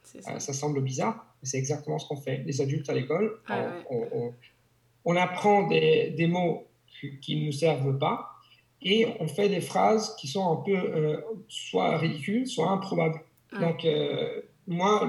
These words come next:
Speaker 2: le, ce que je fais, c'est d'utiliser, trouver toujours des façons de, de décortiquer une langue. J'ai un système
Speaker 1: Mm.
Speaker 2: d'analyse parce que c'est important d'utiliser, par exemple, j'utilise ma langue maternelle pour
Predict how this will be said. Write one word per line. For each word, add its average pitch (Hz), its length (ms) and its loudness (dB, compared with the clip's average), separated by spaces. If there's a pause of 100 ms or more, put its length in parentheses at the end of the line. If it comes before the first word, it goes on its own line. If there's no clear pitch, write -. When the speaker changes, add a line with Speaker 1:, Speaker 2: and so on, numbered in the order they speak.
Speaker 2:
le, - 280 -2
ce - 120 -12
que 175 80 -6
je 160 160 -4
fais, 196 160 -2
c'est - 120 -4
d'utiliser, 160 580 -8
trouver 160 280 -6
toujours 170 300 -6
des 151 100 -4
façons 165 420 -4 (320)
de, 151 60 -8
de 147 160 -4 (320)
décortiquer 190 640 2
une 156 140 2
langue. 170 480 4
J'ai 147 320 2
un 160 80 2
système 165 440 0
Speaker 1:
Mm. - 20 -6
Speaker 2:
d'analyse 156 480 2
parce - 220 -6
que - 80 -6
c'est 143 100 -6
important 160 380 0
d'utiliser, 139 640 -2 (100)
par 139 100 -2
exemple, 151 260 0
j'utilise 139 380 -6
ma 147 120 2
langue 156 460 4
maternelle 147 560 0
pour 156 120 -8